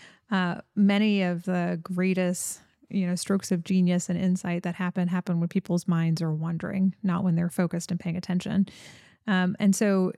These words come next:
y-, you know, if what you're trying to do by having people focus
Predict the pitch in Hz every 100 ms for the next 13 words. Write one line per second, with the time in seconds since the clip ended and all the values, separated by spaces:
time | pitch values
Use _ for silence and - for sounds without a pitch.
0 | _ - - - - 226 196 - 214 -
1 | 202 196 185 - 214 233 220 190 185 -
2 | 185 190 185 175 165 160 180 170 165 180
3 | 165 - 190 180 170 170 -